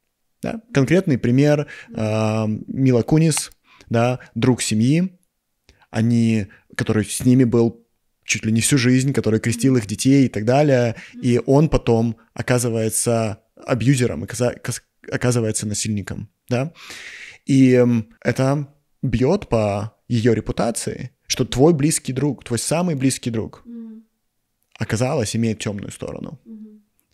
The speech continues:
Speaker 1: которую ты даже не представлял, что она есть. Его сейчас обвинили.
Speaker 2: Мгм.
Speaker 1: Теперь глубокий вопрос. На что это конкретно повлияло?
Speaker 2: Ну, она могла контракты потерять.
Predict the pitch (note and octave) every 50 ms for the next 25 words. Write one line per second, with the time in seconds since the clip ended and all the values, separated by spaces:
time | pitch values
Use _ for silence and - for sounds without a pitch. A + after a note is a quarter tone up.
0 | _ _ _ - B2+ - A#2+ A#2 A2+ - A#2 A2+ A2 A2 A2 - A2+ G#2+ G#2 G2+
1 | - - - - F#2+ G2 G2 F2+ - - - - G1+ G1+ G1+ - - - B2+ -
2 | - - _ _ _ _ - A#2 A#2 A#2 B2+ B2 - - A2+ A2 - - - -
3 | _ _ - - - A2+ G2 A2 G#2+ G#2 G2 - - - - _ _ _ _ A#3
4 | A3+ A3+ G#3+ G#3 - - - - - - - - - _ _ - - - - F3
5 | E3 D#3 - - - _ _ _ _ _ _ _ _ - C#3+ C#3 C3+ D#3 G3 G3
6 | - F3+ D3+ D3 C#3 C#3 - C#3 C#3 C#3 C3+ B2+ - - - - - _ _ _
7 | _ _ _ - - - F#3 G3+ A#3+ A3 - - D3 - - A#2+ - A#2 A2 A2
8 | G#2+ G2+ F#2+ F#2 - - - B2 - _ _ - - - G3 F#3+ F#3+ F#3 F#3 F3+
9 | F3+ - F#3+ F#3+ F3+ E3+ F3 F#3+ G3 G3+ G3 F#3+ F#3+ G3 G3 F#3+ E3 E3 - F3
10 | - - - - E3+ D#3+ D#3+ - _